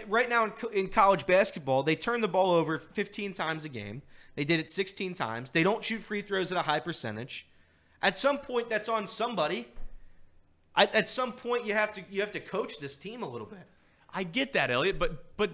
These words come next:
Speaker 2: you
Speaker 1: Sean
Speaker 2: see
Speaker 1: Miller teams time in and time out, they don't miss free throws.
Speaker 2: But, but they've not had the opportunity to, to, to recruit in the league that they've been in.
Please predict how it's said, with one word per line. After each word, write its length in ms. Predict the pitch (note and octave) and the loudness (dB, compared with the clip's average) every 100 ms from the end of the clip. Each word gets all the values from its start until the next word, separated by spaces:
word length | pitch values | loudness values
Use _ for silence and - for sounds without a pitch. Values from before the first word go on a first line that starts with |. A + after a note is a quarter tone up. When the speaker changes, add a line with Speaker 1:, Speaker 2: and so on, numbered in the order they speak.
| D#3+ | -6
Speaker 2:
you 240 | F3+ A#3 | -4 0
Speaker 1:
Sean 200 | A#3+ C4+ | 4 4
Speaker 2:
see 60 | C4 | 4
Speaker 1:
Miller 240 | C4 C4+ | 2 0
teams 340 | C4+ B3+ A#3 - | -2 -4 -4 -2
time 300 | A#3 A#3 A3+ | 0 2 0
in 60 | |
and 100 | A3 | -2
time 240 | - G#3+ G#3 | -2 0 2
out, 420 | A3+ F#3 E3 - | 4 4 2 -2
they 80 | F3+ | -2
don't 180 | G#3 | 0
miss 160 | G#3 G3 | -2 -6
free 200 | - G#3+ | -6 -8
throws. 440 | - C3 A2 - E3+ | -8 -10 -10 -6 4
Speaker 2:
But, 240 | C#4 G3 | 4 4
but 120 | B3 | 4
they've 220 | C4+ C4 | 6 4
not 240 | A3 C#4 C4 | 6 6 6
had 200 | B3 B3+ | 2 2
the 100 | A#3+ | 6
opportunity 600 | A3+ G#3+ A#3 B3 A3+ G3+ | 4 4 -4 -2 -2 -4
to, 240 | F3 A3+ | -6 -6
to, 260 | - - A3 | -4 -4 -4
to 140 | - G#3+ | -2 0
recruit 520 | G#3+ G#3+ - C4 B3+ | 0 0 0 0 2
in 160 | A3 | 0
the 80 | G#3+ | 0
league 280 | G#3+ A#3+ A3 | 0 0 0
that 140 | A3+ | 0
they've 240 | A#3 A3+ F3 | 0 0 0
been 240 | C4 E4+ | 0 2
in. 300 | D4 B2 F#2 | 2 0 -2